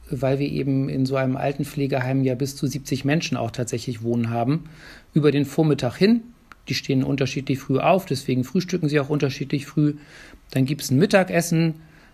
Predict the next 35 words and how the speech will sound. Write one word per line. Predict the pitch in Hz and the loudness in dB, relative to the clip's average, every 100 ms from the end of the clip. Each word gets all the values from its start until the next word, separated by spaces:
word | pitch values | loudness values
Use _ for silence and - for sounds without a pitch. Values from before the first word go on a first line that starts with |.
| - | -4
da | 127 | 0
wird | 131 - | 0 0
auch | 156 | 0
wieder | 175 151 | 2 2
das | 135 - | 2 0
Essen | 147 143 | 0 0
durch | 135 135 | 0 2
Hauswirtschaftskräfte | 151 151 151 139 135 - 139 143 | 0 0 -2 -2 -2 -2 -2 -2
verteilt, | 139 139 170 175 175 170 | 0 0 4 4 4 0
Pflegekräfte | - 147 143 139 - 135 - | -2 0 0 -2 -2 -2 0
helfen | 127 131 135 | 0 0 2
mit. | 147 190 - - - - - - - - _ - | 4 2 -2 -18 -20 -20 -20 -20 -20 -20 _ 0
Und | 160 156 - - | 2 2 -4 -4
im | - 156 | 2 4
Normalfall, | 147 147 170 190 180 | 4 4 4 4 4
wenn | 165 | 4
man | 160 | 4
um | 156 147 | 4 4
sechs | 165 - | 2 -2
anfängt, | - 170 175 170 160 156 151 | -2 0 2 2 0 0 -4
hat | 151 | 0
man | 147 | 2
dann | 143 143 | 2 2
auch | 143 139 - - | 0 0 -6 -4
hoffentlich | 156 156 151 139 - | -2 0 -2 -4 -2
gegen | 143 139 139 139 - - - - | 0 2 0 -2 -8 -20 -20 0
halb | 151 139 | 2 2
vier | - 151 139 | -2 2 2
Schluss, | - 196 220 - - | 4 2 2 -2 -4
ähm, | 147 143 147 143 139 - - - - - - - - | 0 2 2 0 -4 -18 -20 -20 -20 -20 -20 -20 -4
macht | 123 127 - | 0 0 2
dann | 131 127 | 2 2
wiederum | 147 175 170 | 2 0 2
eine | 170 | 2
Übergabe, | 180 175 170 165 160 170 180 196 | 2 2 4 4 4 4 2 0